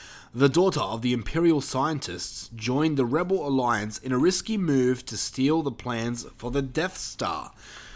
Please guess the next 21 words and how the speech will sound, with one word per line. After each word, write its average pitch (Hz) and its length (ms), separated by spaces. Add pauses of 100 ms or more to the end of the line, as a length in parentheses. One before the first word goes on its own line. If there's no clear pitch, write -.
(420)
This 160 180
one 170 160
comes 156 320
in 147 80
a 123 40
seven 202 360
point 180 240
eight 147 320
out 143 100
of 131 140
ten 196 420
on 135 180
I 139 220
M 151 80
D 147 160
B, 147 240
and 160 200
it 196 100
stars 147 560 (240)
Felicity 208 420
Jones 202 640